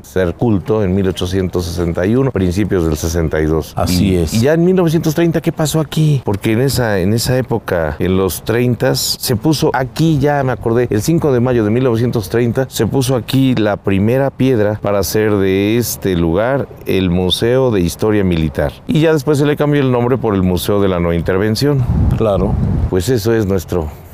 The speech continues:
Speaker 1: fuerte de Loreto, mi Richard.
Speaker 2: Bueno, pues seguimos caminando.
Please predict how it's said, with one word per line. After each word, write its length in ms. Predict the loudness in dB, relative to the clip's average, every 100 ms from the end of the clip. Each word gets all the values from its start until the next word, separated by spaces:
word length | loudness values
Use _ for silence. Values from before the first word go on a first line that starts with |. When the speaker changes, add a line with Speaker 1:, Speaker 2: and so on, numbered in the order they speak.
| -2
Speaker 1:
fuerte 400 | -2 -2 -2 0
de 100 | 0
Loreto, 440 | 0 0 -2 -2
mi 100 | 0
Richard. 240 | 0 0 2
Speaker 2:
Bueno, 160 | 0 -2
pues 120 | -2
seguimos 420 | 0 2 2 0
caminando. 760 | -2 0 2 0 0 0 0